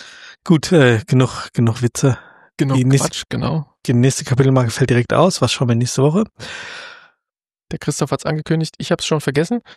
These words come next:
Speaker 1: Ich auch.
Speaker 2: Aber
Speaker 1: Oh Mann, das kann doch nicht sein. Das ist ein bisschen peinlich.
Speaker 2: Das war
Speaker 1: Ach,
Speaker 2: diese,
Speaker 1: so
Speaker 2: diese
Speaker 1: Rom-,
Speaker 2: Rom-Com.
Speaker 1: Rom-Com, genau.
Speaker 2: Rom-Com-Dings, irgendwas mit nächsten Sommer. Nee, was?
Speaker 1: Pla-,
Speaker 2: Nächsten
Speaker 1: Platz acht, äh,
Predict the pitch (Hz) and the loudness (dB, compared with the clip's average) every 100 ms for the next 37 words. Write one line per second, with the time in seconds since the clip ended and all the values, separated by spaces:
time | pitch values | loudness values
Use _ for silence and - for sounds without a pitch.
0 | - - - - - 156 175 151 147 147 | -14 -2 -2 -2 -2 2 4 4 2 -2
1 | - 131 110 110 143 95 - - - 113 | -2 0 2 2 0 -2 -8 -8 -2 0
2 | 95 95 - 127 101 _ - - 101 - | 0 0 2 2 0 _ -8 -6 -4 -2
3 | 147 156 147 104 - - _ _ - - | 0 2 2 0 -6 -12 _ _ -8 -2
4 | 160 147 151 151 156 147 123 151 135 131 | 0 2 0 0 0 0 0 0 2 0
5 | 135 135 131 127 107 101 117 _ 143 - | 0 2 2 4 2 0 -6 _ -4 0
6 | 107 107 - _ 156 151 - 160 147 156 | 0 -2 -10 _ -6 -4 -6 -6 -4 -4
7 | 160 - 151 147 143 139 151 147 - - | -6 -4 -4 0 -2 -2 -4 -4 -8 -16
8 | - 190 165 156 - 160 147 147 143 147 | -12 -8 -6 -6 -6 -2 0 2 0 0
9 | 143 151 170 - - - 123 - 156 120 | 0 -2 -2 -6 -4 0 0 0 0 0
10 | - 120 - - - - 127 113 | 0 -4 -6 -12 -10 -4 -2 -2